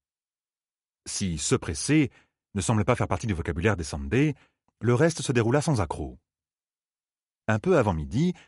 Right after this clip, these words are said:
Elaine, montée sur Cœur de Feu, se retrouva en train de fouler la neige du bois de Brahem, à quelques cinquante lieues au nord de Kemlin, mais à dix pas seulement du portail ouvert dans la fameuse clairière.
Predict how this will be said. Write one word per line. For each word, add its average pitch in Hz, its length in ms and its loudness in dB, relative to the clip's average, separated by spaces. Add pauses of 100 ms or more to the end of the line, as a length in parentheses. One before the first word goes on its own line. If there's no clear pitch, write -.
Elaine, 98 500 0
montée 98 220 -2
sur - 180 -8
Cœur 90 140 0
de 69 100 -10
Feu, 160 320 0 (460)
se - 160 0
retrouva 156 400 2
en 135 80 2
train 151 120 0
de 117 80 4
fouler 139 200 2
la 117 100 4
neige 127 180 2
du 101 80 -2
bois 131 140 2
de - 60 2
Brahem, 80 580 0 (420)
à 104 80 -4
quelques 101 200 -2
cinquante - 320 -2
lieues 120 120 2
au 90 100 2
nord 110 140 2
de 98 60 -2
Kemlin, 78 580 -4 (400)
mais 107 120 -2
à 120 60 2
dix 147 140 -2
pas 175 140 2
seulement 135 300 2
du 117 80 0
portail 101 300 2
ouvert 95 200 2
dans 95 100 0
la 80 60 -2
fameuse 87 260 -4
clairière. 78 600 -8